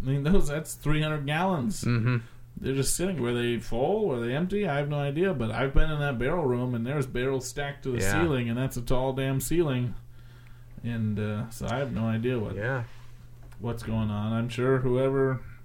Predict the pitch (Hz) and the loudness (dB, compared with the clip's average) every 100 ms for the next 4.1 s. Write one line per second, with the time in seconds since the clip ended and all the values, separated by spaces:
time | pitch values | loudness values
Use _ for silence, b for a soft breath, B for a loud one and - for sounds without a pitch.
0 | B - - - 110 113 135 135 135 120 | B -18 -18 -12 -4 -2 0 0 0 -2
1 | - 139 127 120 120 123 120 - B B | -2 -2 0 -2 -2 -2 -2 -6 B B
2 | B B B - - - - - 131 127 | B B B -10 -8 -8 -8 -2 2 2
3 | 117 - 127 139 131 131 - 95 92 - | 0 0 -2 -2 -4 -6 -6 -6 -8 0